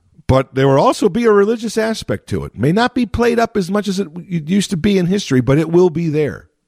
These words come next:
But as I said, you know, we have seen the royal family, certainly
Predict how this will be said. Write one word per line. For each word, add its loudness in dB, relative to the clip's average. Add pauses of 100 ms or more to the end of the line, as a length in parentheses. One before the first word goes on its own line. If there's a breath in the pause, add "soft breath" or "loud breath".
(2250 soft breath)
But 2
as -2
I 0
said, -2
you -2
know, -4 (560)
we 2
have 2
seen -2
the 0
royal 0
family, -4
certainly -4